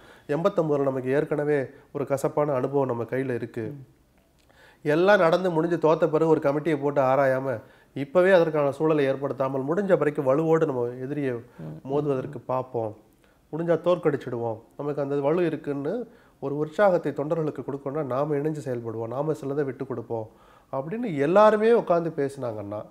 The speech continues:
Speaker 1: ஒண்ணு. அல்லது இவர்களை அமர வைக்கிற இடத்தில் இருக்கிற பி ஜே பியும் சில அழுத்தங்களை கொடுத்தால், சில பேர் சிலதை விட்டு கொடுக்க வேண்டியிருக்கும். பல-, எல்லாரும் பெருந்தன்மையை காட்ட வேண்டிய கட்டாயம் இருக்கும். யாருக்கு என்ன கிடைக்குதுன்னு இப்ப நம்ம யூகம் பண்ண முடியாது.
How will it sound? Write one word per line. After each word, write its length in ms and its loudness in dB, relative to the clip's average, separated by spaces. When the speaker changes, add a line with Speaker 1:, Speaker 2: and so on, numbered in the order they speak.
Speaker 1:
ஒண்ணு. 340 -10
அல்லது 300 -4
இவர்களை 320 2
அமர 320 2
வைக்கிற 300 2
இடத்தில் 400 2
இருக்கிற 320 0
பி 220 -2
ஜே 180 0
பியும் 320 -6
சில 200 0
அழுத்தங்களை 520 -2
கொடுத்தால், 500 -8
சில 200 -2
பேர் 260 0
சிலதை 220 0
விட்டு 200 -4
கொடுக்க 220 -4
வேண்டியிருக்கும். 460 -6
பல-, 180 -2
எல்லாரும் 480 0
பெருந்தன்மையை 440 -2
காட்ட 280 -6
வேண்டிய 240 -8
கட்டாயம் 380 -8
இருக்கும். 280 -12
யாருக்கு 400 -4
என்ன 160 -8
கிடைக்குதுன்னு 540 -10
இப்ப 200 -10
நம்ம 160 -8
யூகம் 260 -4
பண்ண 160 -8
முடியாது. 440 -14